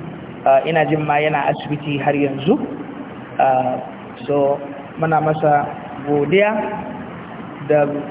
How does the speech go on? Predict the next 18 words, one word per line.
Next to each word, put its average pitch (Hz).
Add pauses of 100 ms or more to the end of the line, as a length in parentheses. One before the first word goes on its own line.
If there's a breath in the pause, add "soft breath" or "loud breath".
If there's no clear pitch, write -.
(640)
goyon 190
baya 190
da 160
yake 170
bamu 160 (460)
a 151
duk 196 (120)
abin 175
da 160
muka 165
tsara 165
za 160
mu 151
yi 151
a 147
wannan 147
masallaci. 160 (960)
Sannan 165